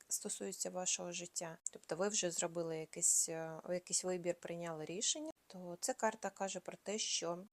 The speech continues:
ви будете міркувати над тим, яким саме, е, способом, через що ви можете досягти своєї мети. Це та карта, коли всі основні питання вирішені, вже справа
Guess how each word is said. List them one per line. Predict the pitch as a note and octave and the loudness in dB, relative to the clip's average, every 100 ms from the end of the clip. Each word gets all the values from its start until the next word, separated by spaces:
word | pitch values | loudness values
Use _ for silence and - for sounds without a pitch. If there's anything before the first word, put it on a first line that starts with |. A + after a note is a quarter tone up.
| _ - | _ 0
ви | G3 | 2
будете | G#3 G3+ F3+ F#3 F3+ - _ _ | 2 0 0 -2 -2 -4 _ _
міркувати | F#3+ F#3 G3 F#3 F3 F#3+ | -2 0 4 4 2 -4
над | F3 F3 | -8 -4
тим, | A3+ D4 | -4 -2
яким | G#3 F3 F#3 F3 | -2 -4 -4 2
саме, | - E3 D#3+ D#3 _ - F#3+ | 2 2 -6 -12 _ -6 0
е, | F#3 | 2
способом, | - F#3 A3 - A3 B3 | 2 2 2 0 0 0
через | A3+ - E3+ | 0 -2 0
що | - - G#3 | 2 4 2
ви | A3 | 0
можете | F#3 F#3 F#3 F3+ | 0 -2 -2 -4
досягти | D#3+ D#3+ F3 - F#3+ | -2 -4 -4 -4 0
своєї | - E3 E3+ F3 | 0 0 -4 -6
мети. | D#3+ D3+ D#3+ E3 _ | -10 -14 -18 -20 _
Це | - G#3+ G#3 _ _ | 2 4 2 _ _
та | A#3 | 0
карта, | - G#3 C#4+ G#3+ | 6 4 4 -4
коли | - F3+ F3 | 0 0 4
всі | - - F#3 F3+ | 6 6 6 2
основні | - F3 - E3+ E3+ E3 E3+ F#3 _ | 0 -2 -2 -4 -4 -6 -8 -14 _
питання | - F3 - E3 D#3+ | -4 -2 0 -2 -2
вирішені, | D#3 F#3 B3 - C4 A#3 | -2 0 2 2 2 -2
вже | G3+ - E3+ | -2 -2 -2
справа | E3 - F3 E3+ D#3+ | -2 -2 0 0 -2